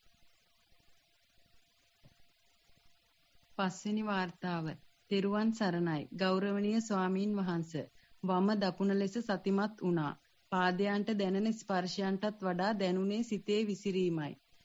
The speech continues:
නමුත් අතරින් පතර පාද ස්පර්ශයන්හි ස්වභාවයන් වැටහේ.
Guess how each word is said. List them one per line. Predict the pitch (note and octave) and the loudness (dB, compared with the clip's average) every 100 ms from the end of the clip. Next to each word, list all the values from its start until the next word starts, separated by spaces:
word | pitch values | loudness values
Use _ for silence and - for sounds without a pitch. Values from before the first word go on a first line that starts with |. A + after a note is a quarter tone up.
| - G3 | -10 -4
නමුත් | F#3 G#3 A3+ - | 0 0 -2 -2
අතරින් | F3 F3 G3 G#3+ | -4 0 0 0
පතර | G#3+ G#3 G#3+ A#3 | 0 -2 -2 -2
පාද | A#3 F#3+ F#3 G3 | 0 0 0 -2
ස්පර්ශයන්හි | G3 - G3+ G3 G#3+ G3+ G3+ A3+ | -4 -6 -4 -2 0 0 2 2
ස්වභාවයන් | A#3+ G3 F3+ F#3+ F#3+ G3+ A3 A#3+ | 2 0 0 0 0 0 2 2
වැටහේ. | F#3+ E3+ F#3 E3+ | 2 0 -2 -2